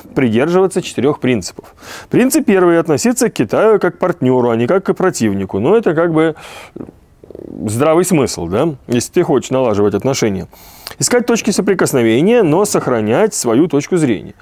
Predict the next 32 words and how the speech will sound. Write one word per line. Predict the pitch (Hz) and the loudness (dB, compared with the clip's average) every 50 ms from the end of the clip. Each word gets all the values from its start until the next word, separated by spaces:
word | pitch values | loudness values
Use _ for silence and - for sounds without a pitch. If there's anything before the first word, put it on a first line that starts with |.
| - - - | -20 -16 -12
То | - 101 | -10 -6
есть | - - | -2 -2
это | 175 175 196 | 0 2 2
вообще | 185 185 165 - 165 139 101 92 | 0 0 0 0 0 0 0 -2
интересная | 113 107 - - 107 104 98 - - 101 101 95 | -4 -4 -2 -2 -2 -2 -2 -2 -4 -6 -4 -4
вещь, | 92 76 - - - - - | -4 -6 -8 -10 -16 -10 -4
довольно-таки | - 107 107 139 143 127 - - - - | -2 0 2 2 0 0 -4 -8 -12 -6
тяжёлая. | - - 160 170 151 113 95 82 76 - _ _ - - - - - - - - - - - - | -2 0 2 2 2 0 0 -4 -6 -12 _ _ -20 -20 -20 -20 -20 -20 -20 -20 -20 -20 -12 -4
Придерживаться | - 147 180 214 285 285 254 247 240 214 - - | -2 0 2 2 2 2 2 0 0 0 -2 0
того, | - 160 165 170 156 | 0 2 2 2 0
чтобы | - - 156 143 151 | 0 0 2 2 2
не | 151 160 196 | 2 2 2
преследовать | - 226 226 202 - 143 143 170 160 147 151 151 139 - | 2 0 0 0 0 2 2 2 2 2 2 2 0 0
и | - 123 | -2 0
не | 127 135 | 0 0
пытаться | 131 143 110 - 123 156 165 - 208 | 0 0 -2 0 0 -2 0 0 -2
контролировать | - 196 180 170 180 170 139 123 123 131 135 131 - | 0 0 0 0 0 2 2 2 2 2 0 0 0
третьи | - 110 104 104 - 190 | 0 -2 -2 0 0 -2
стороны. | 196 - - 180 151 135 127 123 120 117 117 - - - - - - - - | -2 0 0 0 2 2 2 0 -2 -4 -6 -10 -14 -20 -20 -20 -20 -8 -2
Вероятно, | - 127 175 233 254 254 247 208 190 180 175 170 165 156 143 156 | 0 2 4 4 2 2 2 2 2 2 4 4 4 4 4 4
имеется | 160 170 165 151 135 - 151 | 4 2 2 2 0 0 2
в | 143 147 | 2 2
виду | 156 160 202 208 180 - - - - - _ _ - - - - - - | 2 2 2 0 0 -2 -6 -14 -20 -20 _ _ -20 -20 -20 -20 -10 -6
усилия | - 117 - - 135 120 117 | -4 -2 0 2 2 2 2
Австралии | 110 101 - 143 156 180 196 190 | 0 0 0 0 2 2 2 2
по | - - | 2 0
убеждению | 139 123 120 117 113 120 139 143 131 123 120 117 110 | 0 0 0 -2 0 0 0 2 2 2 2 0 0
стран | - - - 139 135 127 117 - | -2 -2 -2 0 0 0 0 0
южной | - 117 123 113 101 107 101 98 | 0 2 2 2 2 0 0 0
части | - 117 107 - - 101 | 0 -2 -2 -2 -6 -6
Тихого | - 117 107 - 110 101 98 | -4 -4 -2 0 0 0 0
океана | 92 - 127 143 196 233 247 226 | 0 0 0 2 2 2 0 -2